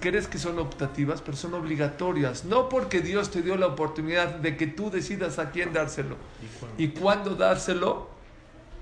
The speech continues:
Speaker 1: ya se convierte en optativo. Tienes tiempo, hay límite de tiempo. Si tú no diste tu maser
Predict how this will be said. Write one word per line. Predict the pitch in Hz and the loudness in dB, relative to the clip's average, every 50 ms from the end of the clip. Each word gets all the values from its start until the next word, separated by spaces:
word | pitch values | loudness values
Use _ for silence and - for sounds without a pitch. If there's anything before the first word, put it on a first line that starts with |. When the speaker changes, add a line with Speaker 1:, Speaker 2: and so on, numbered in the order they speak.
| - - - | -16 -10 0
Speaker 1:
ya | 143 156 165 160 | 2 4 4 4
se | - 160 | 2 -2
convierte | 147 175 160 156 156 156 - 175 | -4 -2 0 0 0 0 0 -2
en | 165 156 | -2 -2
optativo. | 151 143 - - 156 151 - 190 196 185 147 131 - - - - | -2 -2 -2 -2 -2 -2 -2 -2 -2 -2 -2 -4 -6 -10 -14 -6
Tienes | - 147 147 160 175 139 | -2 -2 0 0 -2 -6
tiempo, | - - 185 190 196 190 - - - - - - - | -4 -4 -2 -2 -2 -2 -4 -8 -10 -12 -14 -6 0
hay | 127 143 143 | 2 2 2
límite | 143 139 170 202 233 247 240 - - 233 214 | 2 2 0 -2 -2 -4 -4 -4 -2 0 0
de | 190 160 | 0 0
tiempo. | 123 - 190 208 202 196 143 - - - - - - - - - - - - - - | 0 0 0 2 2 0 -2 -6 -8 -12 -14 -16 -18 -18 -18 -16 -16 -16 -16 -16 -14
Si | - - 185 190 | -6 -4 -4 -2
tú | - - 254 277 285 | 0 2 2 2 4
no | 262 262 254 247 | 6 6 4 4
diste | 196 247 254 247 - - 226 | 4 2 0 0 2 2 0
tu | - - 208 | 0 0 -2
maser | 180 165 175 175 156 - - 208 214 185 | 0 2 4 4 4 4 4 4 4 2